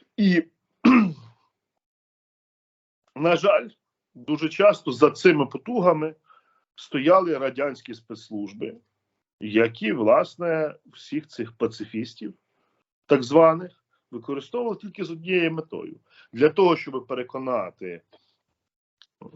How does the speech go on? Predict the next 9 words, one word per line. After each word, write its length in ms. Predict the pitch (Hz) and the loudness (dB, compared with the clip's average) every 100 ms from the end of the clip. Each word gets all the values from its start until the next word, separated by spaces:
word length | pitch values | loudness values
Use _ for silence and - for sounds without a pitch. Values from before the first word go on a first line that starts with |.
| - - _ _ | -20 -20 _ _
західні 640 | 113 127 143 117 95 92 90 | 2 6 6 2 -8 -14 -14
суспільства 580 | 107 - 104 - - | -18 -16 -16 -14 -16
в 60 | 101 | -8
тому, 480 | - 226 240 226 - _ _ _ _ | -2 -2 -2 -8 -10 _ _ _ _
що 680 | - - - 151 117 101 92 _ | -12 -2 4 8 6 4 -4 _
радянська 600 | 110 117 160 214 - 202 | -4 -2 -2 -6 -8 -8
Росія 580 | 180 - 135 104 110 - _ _ _ _ _ _ _ 113 | -8 -10 -12 -10 -10 -14 _ _ _ _ _ _ _ -18
є, 560 | 110 123 165 190 202 156 | -6 0 4 4 2 0
е, 680 | 135 131 123 117 113 110 | -2 0 -2 -4 -4 -6